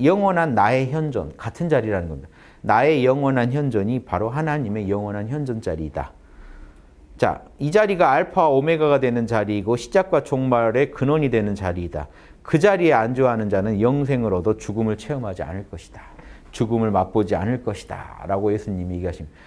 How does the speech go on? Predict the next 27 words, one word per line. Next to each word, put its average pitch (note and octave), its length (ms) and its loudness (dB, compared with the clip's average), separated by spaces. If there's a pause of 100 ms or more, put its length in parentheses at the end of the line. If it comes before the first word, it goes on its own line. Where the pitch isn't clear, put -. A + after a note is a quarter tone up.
(160)
왜? C3+ 160 4
성령은 G3 680 -2 (300)
생사를 F3+ 460 0
초월한 F3 400 2
자리니까 G#2 380 0
성령에 A#3 480 0
접속된 A2 500 -2
존재는 F#2 440 -4 (340)
이미 G#2+ 300 -4
생사를 C#3+ 440 0
초월했다. C#3 540 -4 (640)
부활체를 F#3 580 2
얻지 A#2 280 4
않더라도 A#2 500 2
이미 D3 500 0
성령을 A3+ 520 0
얻은 C3 280 4
것만으로, F#2 600 -2 (280)
그러니까 B2+ 220 -2
칭의를 A3 580 4
이룬 C#3+ 240 2
것만으로도 A2 580 2
이미 G2+ 320 0
영생을 A2 480 0
얻었다라고 G#2+ 840 -2
하시는 A2 340 -10
거예요. D#2 240 -12